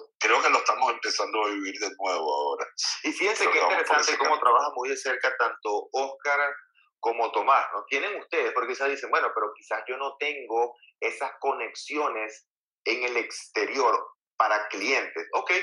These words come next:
Speaker 2: quizás no tengas los clientes en el exterior, pero tienes o dos, tres personas de alto nivel que tengan esas conexiones o acceso a otras personas. Lo más seguro, lo más seguro es que si buscas en tu lista de conectores,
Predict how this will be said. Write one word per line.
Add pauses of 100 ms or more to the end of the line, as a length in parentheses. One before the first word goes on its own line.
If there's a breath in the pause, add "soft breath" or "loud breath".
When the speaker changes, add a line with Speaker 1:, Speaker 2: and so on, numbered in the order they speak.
Speaker 2:
quizás
no
tengas
los
clientes
en
el
exterior, (400)
pero
tienes
o
dos, (220)
tres
personas (840)
de
alto
nivel
que
tengan
esas
conexiones
o
acceso
a
otras
personas. (640)
Lo
más
seguro,
lo
más
seguro
es
que
si
buscas (400 soft breath)
en
tu
lista
de
conectores,